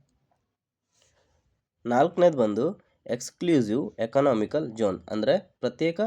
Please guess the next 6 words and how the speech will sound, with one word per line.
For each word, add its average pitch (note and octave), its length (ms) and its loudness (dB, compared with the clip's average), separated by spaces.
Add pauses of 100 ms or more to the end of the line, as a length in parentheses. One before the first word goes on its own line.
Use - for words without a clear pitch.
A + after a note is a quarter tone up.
(120)
ಆರ್ಥಿಕ A#2+ 400 -2
ವಲಯ. G#2 340 0 (540)
ಇದು D#3 240 0
ಒಂದು C3+ 240 0
ಬೇಸ್ C3 420 2
ಲೈನಿಂದ A2 380 0